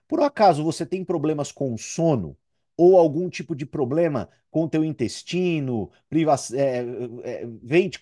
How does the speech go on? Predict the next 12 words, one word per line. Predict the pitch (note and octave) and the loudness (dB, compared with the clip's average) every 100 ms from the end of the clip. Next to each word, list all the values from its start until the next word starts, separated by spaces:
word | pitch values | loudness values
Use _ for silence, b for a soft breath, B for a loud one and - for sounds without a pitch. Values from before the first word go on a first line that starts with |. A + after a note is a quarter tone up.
| - | -10
ventre | A2 E3+ F#3 D#3 | -4 -4 -4 -6
constipado, | D#3 D#3+ - - - - F3+ D#3+ D3 C#3 | -6 -8 -10 -18 -6 -2 0 0 -2 -4
né? | D3 F3+ D3 | -4 -4 -4
Privação | D#3+ D3+ - F3 E3+ | -2 -2 -2 -4 -2
de | C3 | -4
ventre, | G#2+ E3 G3+ F3 D3 | -6 -4 -4 -4 -8
você | C#3 F#3 | -8 -8
tem | A#3 A#3 | -6 -4
algum | F3 F3+ | -2 -2
problema | E3 D3+ E3 D#3+ | -4 -2 -2 -4
nesse | D3+ - | -8 -10
sentido?" | - C3 A#2 - F#3 G2 D2+ | -12 -12 -10 -4 -2 -4 -8